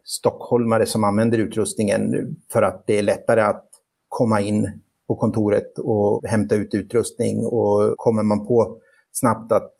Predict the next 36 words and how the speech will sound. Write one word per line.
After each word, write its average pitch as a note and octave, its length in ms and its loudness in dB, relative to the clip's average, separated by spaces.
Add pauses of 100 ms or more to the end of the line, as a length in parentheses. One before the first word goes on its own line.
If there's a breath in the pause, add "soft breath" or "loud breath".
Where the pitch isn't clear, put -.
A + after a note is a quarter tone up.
(140)
det A#2 180 -4
här G#2+ 200 0
händer G#2 320 0
i G#2 40 0
helgen, G#2+ 460 0
jag G2+ 160 0
skulle G2+ 180 -2
vilja G#2+ 160 0
ha G#2 160 0
en G#2+ 240 -4 (120)
kamera G#2 440 0
som G#2+ 280 -4
är G#2+ 120 -4
bättre - 300 -2
än G#2 100 0
den A2 160 0
jag A2 80 0
har, A2+ 300 -2
så - 160 0
är A#2 40 4
det A2 60 2
ju A2+ 60 2
lättare G#2+ 500 4
om A#2 140 -2
man A2+ 140 -2
kommer G#2+ 160 0
på G#2+ 180 0
det G2+ 100 -2
på - 120 -16
fredagen G#2 320 0
att - 240 -6
komma G#2 240 0
förbi G#2+ 300 0
och - 40 0
hämta. A2+ 360 0
Men G#2+ 300 -4